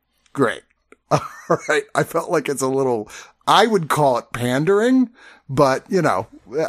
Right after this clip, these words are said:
you know, it's like, "Really? Venom is the one that you want to do that with?" Okay. <laughs> But Eternals, you're just like, "Whatever."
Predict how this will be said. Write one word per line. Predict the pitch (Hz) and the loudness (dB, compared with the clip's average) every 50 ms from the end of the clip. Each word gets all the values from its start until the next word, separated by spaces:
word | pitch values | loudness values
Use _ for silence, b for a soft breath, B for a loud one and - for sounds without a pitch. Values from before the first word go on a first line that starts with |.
| - - | -4 -6
you | 175 160 170 190 | -4 0 2 2
know, | 165 110 110 | 2 2 0
it's | 127 - 185 - | -2 -4 -2 -2
like, | 233 220 185 - | 0 0 -2 -2
"Really? | - 285 359 370 370 370 370 349 330 262 180 | 0 0 2 2 4 2 2 2 2 0 -2
Venom | 175 151 247 302 339 339 349 359 359 370 | 0 2 4 4 4 2 0 0 0 0
is | 359 311 - 320 302 269 | 0 0 0 0 0 0
the | 269 349 | 0 2
one | 339 330 330 330 330 330 330 330 330 | 2 4 4 4 4 4 2 0 0
that | 330 294 | 0 0
you | 262 302 320 | 2 2 2
want | 320 320 320 311 | 4 2 2 2
to | 320 | 0
do | 294 254 311 320 302 | 0 0 0 2 2
that | 320 302 294 262 | 2 2 2 2
with?" | 254 294 294 285 285 - - | 2 2 2 0 0 -2 -2
Okay. | 208 214 196 - - - 143 113 92 82 - B B B B B B B B | -2 -2 -2 -4 -6 -6 -4 -4 -4 -6 -10 B B B B B B B B
<laughs> | 123 B B B 932 960 B 1077 B B | -8 B B B -6 -4 B -6 B B
But | 202 175 170 185 175 | -8 -2 0 0 0
Eternals, | 170 - - - 254 254 240 208 170 143 131 | 0 0 0 0 0 2 2 0 0 0 0
you're | 147 135 | -2 -2
just | 131 139 131 - | -2 -4 -2 -2
like, | 139 123 | -2 -2
"Whatever." | 110 110 110 113 117 113 104 92 82 76 69 | -4 -4 -4 -2 -2 -2 -4 -4 -8 -10 -14